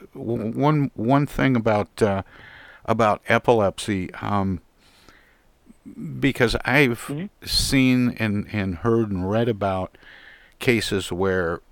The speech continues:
Speaker 1: strobe lights, for example, um, can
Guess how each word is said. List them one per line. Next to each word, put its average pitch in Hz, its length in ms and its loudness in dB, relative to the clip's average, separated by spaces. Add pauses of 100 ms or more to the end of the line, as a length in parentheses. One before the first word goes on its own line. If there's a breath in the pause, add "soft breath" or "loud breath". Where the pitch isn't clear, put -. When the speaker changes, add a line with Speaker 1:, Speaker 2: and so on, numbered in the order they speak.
(360)
Speaker 1:
strobe 123 420 4
lights, 92 320 -2
for 92 240 -4
example, 87 760 -4 (120)
um, 90 380 -6 (500 loud breath)
can 98 320 0